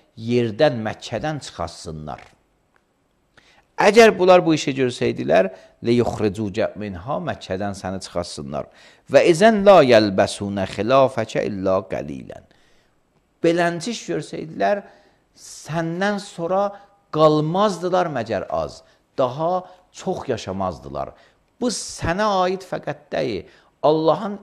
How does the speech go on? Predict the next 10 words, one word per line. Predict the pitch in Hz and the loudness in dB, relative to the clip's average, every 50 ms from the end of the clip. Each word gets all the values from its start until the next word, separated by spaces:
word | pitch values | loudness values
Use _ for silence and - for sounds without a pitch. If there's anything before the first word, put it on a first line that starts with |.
| - - | -12 -6
ilahi | 147 151 143 147 143 135 135 135 135 156 190 | -4 -2 2 4 4 4 4 2 2 -2 -8
sünnəsidir. | 196 - - - 127 113 104 101 98 92 90 - - 104 85 76 76 71 69 - _ _ _ _ _ - | -10 -10 -12 -10 -10 -8 -8 -8 -8 -8 -8 -8 -8 -10 -8 -8 -10 -10 -12 -14 _ _ _ _ _ -6
İlahi | 156 160 165 160 151 143 147 170 175 175 | -2 2 4 4 4 4 2 -2 -6 -10
sünnə | - - 127 117 117 117 123 143 160 170 170 - - _ _ _ - | -8 -8 -8 -8 -8 -8 -8 -8 -8 -8 -10 -14 -20 _ _ _ -2
bu | 139 | 2
ayədə | 110 120 120 120 117 113 117 147 135 | 2 2 2 2 0 -2 -4 -6 -6
beləncidir. | 120 95 90 85 85 82 80 - 92 76 76 73 69 - _ _ _ _ _ _ | -4 -4 -4 -4 -6 -6 -10 -12 -12 -10 -10 -12 -12 -14 _ _ _ _ _ _
Kim | - - - - 180 175 156 123 107 95 - _ _ _ _ | -18 -16 -14 -12 -10 -10 -8 -8 -10 -12 -14 _ _ _ _
Rəsuli, | - 92 87 95 113 120 120 - - - - 127 117 120 135 139 123 90 69 - _ _ _ _ _ _ | -14 -12 -10 -6 -6 -6 -6 -6 -10 -10 -8 -8 -6 -4 -4 -4 -4 -4 -8 -12 _ _ _ _ _ _
Peyğəmbəri | - - 113 113 98 95 107 104 104 104 104 107 104 104 107 120 113 90 73 | -10 -6 -6 -6 -6 -6 -8 -8 -6 -6 -4 -2 -2 -2 -2 -4 -4 -6 -8